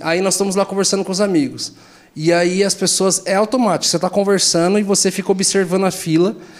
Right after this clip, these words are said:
e vê se tem alguma pessoa que não está conversando, porque fila gera conversa.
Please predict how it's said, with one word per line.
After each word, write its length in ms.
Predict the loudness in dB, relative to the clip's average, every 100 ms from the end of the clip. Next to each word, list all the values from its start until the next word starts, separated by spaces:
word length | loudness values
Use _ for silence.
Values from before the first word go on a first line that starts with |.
| -16 -6
e 100 | -4
vê 180 | 0 0
se 140 | 0
tem 120 | -2 -2
alguma 260 | 0 -2
pessoa 360 | 0 0 0 0
que 120 | 0
não 140 | 0 0
está 180 | -2 -4
conversando, 640 | -4 -2 -2 0 -2 -4
porque 180 | -4 -6
fila 360 | -4 -2 0
gera 240 | 0 -2 -2
conversa. 540 | -2 0 -2 -4 -10